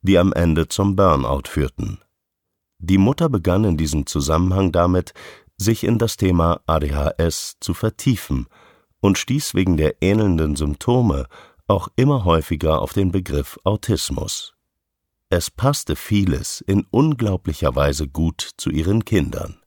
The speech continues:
Und es würde einfach so viel erklären. Aber andererseits,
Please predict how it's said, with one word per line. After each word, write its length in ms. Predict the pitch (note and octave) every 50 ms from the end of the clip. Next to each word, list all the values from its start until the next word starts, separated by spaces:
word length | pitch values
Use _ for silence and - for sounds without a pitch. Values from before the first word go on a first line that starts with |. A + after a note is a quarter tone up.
| _ _ _ _ _ _ - - - - - - - _ _
Und 160 | - G2 F#2
es 140 | G#2 - -
würde 260 | G#2 G#2 G#2 - -
einfach 420 | G2+ G2 F#2 - - F#2+ E2+ - - _ _ _ _ _ _ -
so 220 | F2 E2+ G#2 B2
viel 440 | B2+ - - G2 F2 E2 D#2+ E2 - -
erklären. 800 | - G#2+ - - - A#2 G#2+ E2 C2 B1+ - - - G1+ - _ _ _ _ _ _ _ _ _ _ _ _ _ _ _ - - - - - - - _ _ _ _ _ _ _
Aber 500 | - F2 D#2+ C#2+ C#2+ D2 C2+ C2 C2 - -
andererseits, 960 | - D#2 D#2 D2+ D2 D#2+ F2 F2+ F2 D#2+ F2 F#2 F#2 F#2+ F#2 - - -